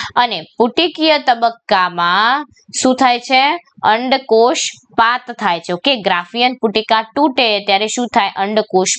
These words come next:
પાત. તો આર બરાબર આપણે અહીંયા અંડકોષ પાત કાં તો અંડપતન લખી શકીએ, અંડપાત લખી શકીએ.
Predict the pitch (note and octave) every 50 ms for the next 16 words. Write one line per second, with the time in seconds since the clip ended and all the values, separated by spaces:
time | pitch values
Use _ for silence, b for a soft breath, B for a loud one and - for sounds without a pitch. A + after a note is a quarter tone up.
0 | - - F#3+ D#3+ - - - - B A3 B3+ B3+ A3+ B - - - - - G#3
1 | A3+ A#3+ B3+ B3 A#3+ A#3+ A#3 A#3 A3+ A#3 A3+ A3 G#3+ G#3+ A3 A3 G#3+ G#3+ G#3 G#3+
2 | - - - - A3 A#3+ A#3 A#3 A#3 A3+ - - G3+ G#3+ G#3 G#3+ - - - -
3 | G3+ F#3 F#3+ G3 - - G#3 G3 - - F#3+ - - - G#3 G#3+ A3 A3 G#3+ -
4 | - F#3+ F#3+ - G3+ G3+ G3+ G#3 G3+ F#3+ - - - G#3+ G#3 - A3+ G#3 - -
5 | A3 A3 A#3+ C4+ B B B B B B B - G3 G3+ G#3 A3 A3 A3 A3 -
6 | F#3+ F3+ G3+ G3+ - A3+ G#3+ G#3 G#3 - A3+ G#3+ - A3+ G#3+ - - - G#3+ A3
7 | B3+